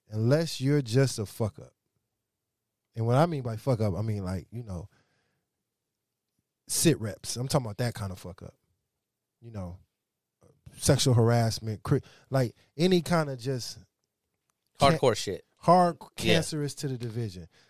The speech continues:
Speaker 1: For the most part, all of that shit could be, we can, you know, the, the dirtbagness, everybody got some dirtbag shit about 'em, you know. Um, but as long as you play half the game, uh,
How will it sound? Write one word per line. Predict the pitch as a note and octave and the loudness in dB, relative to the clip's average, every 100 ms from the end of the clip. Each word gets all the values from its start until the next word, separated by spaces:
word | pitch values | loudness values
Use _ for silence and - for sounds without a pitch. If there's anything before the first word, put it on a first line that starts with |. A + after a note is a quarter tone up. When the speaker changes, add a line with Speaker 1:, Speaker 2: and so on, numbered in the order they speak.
| _ | _
Speaker 1:
For | - | 4
the | D#3 | 6
most | D#3+ A3+ A3+ - | 8 6 4 2
part, | G#3+ G3 F3 - _ _ _ | 0 2 0 -8 _ _ _
all | D#3+ F3+ | 2 2
of | D#3+ | 2
that | D#3+ | -2
shit | D3 D3+ | -4 -8
could | - A#2 | -8 -6
be, | A#2+ A2 G#2 _ | -6 -6 -10 _
we | C#3+ | -6
can, | E3 C#3 A2+ - _ | -2 -4 -4 -12 _
you | C#3+ | -16
know, | A#2 G2+ | -10 -10
the, | F#2+ | -10
the | - | -14
dirtbagness, | F#2+ C3+ D3+ B2+ D3 C#3+ C#3 C#3 - | -4 -2 -2 -2 -2 -2 -2 -4 -2
everybody | F3 D3+ C3 A2+ | 0 2 2 2
got | A2 G#2+ | 0 -4
some | A2+ G2 | -6 -4
dirtbag | A2+ G2 G2 G#2 G2 | -2 -2 -2 -4 -4
shit | A2+ | -8
about | G2 G2 F2+ | -6 -6 -8
'em, | E2 - _ _ _ _ _ _ _ - | -10 -18 _ _ _ _ _ _ _ -12
you | A#2 | -6
know. | G#2 F2+ F#2 _ G#2+ | -6 -8 -14 _ -14
Um, | G#2 G#2 F#2+ - _ | -10 -8 -10 -16 _
but | A#2+ | -4
as | B2 | 0
long | E3+ F#3+ | 0 0
as | D3 | 0
you | D#3 | -2
play | D3+ D3 A#2+ | -2 -2 0
half | C#3 C#3 - | 2 2 0
the | A2+ | -4
game, | A#2 A2+ G#2 | -2 -2 -4
uh, | F#2+ | -6